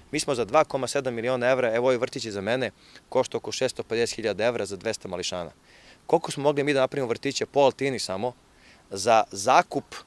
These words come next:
koji je Dragan Đilas platio i dao nekom privatniku?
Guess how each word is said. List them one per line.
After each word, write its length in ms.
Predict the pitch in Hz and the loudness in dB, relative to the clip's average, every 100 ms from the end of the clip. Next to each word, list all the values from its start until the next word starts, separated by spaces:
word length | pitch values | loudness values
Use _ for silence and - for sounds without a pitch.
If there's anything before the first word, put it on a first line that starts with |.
| _ _ - | _ _ -16
koji 180 | - 120 | -4 -2
je 40 | |
Dragan 300 | 113 131 117 | 2 0 0
Đilas 280 | 110 127 110 | 0 0 0
platio 520 | - 110 - 135 117 - _ | 0 0 0 -2 -2 -4 _
i 60 | 104 | -2
dao 220 | 90 113 | 4 4
nekom 260 | 107 - 98 | 4 -2 -4
privatniku? 460 | 104 82 - - | -4 -6 -12 -20